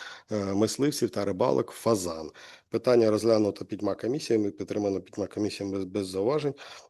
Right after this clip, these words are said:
Пропоную це питання також винести на розгляд тридцять першої позачергової сесії обласної ради, якщо у депутатів, колег не буде б-, додаткових зауважень або пропозицій. Немає. Пропоную виносити.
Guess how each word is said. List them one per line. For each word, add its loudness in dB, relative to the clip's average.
Пропоную 4
це -6
питання 2
також -4
винести -6
на -4
розгляд -2
тридцять -4
першої -2
позачергової -4
сесії -2
обласної -8
ради, -2
якщо -6
у -2
депутатів, -6
колег -6
не -6
буде -6
б-, -14
додаткових -4
зауважень -2
або -8
пропозицій. -12
Немає. -2
Пропоную 2
виносити. -2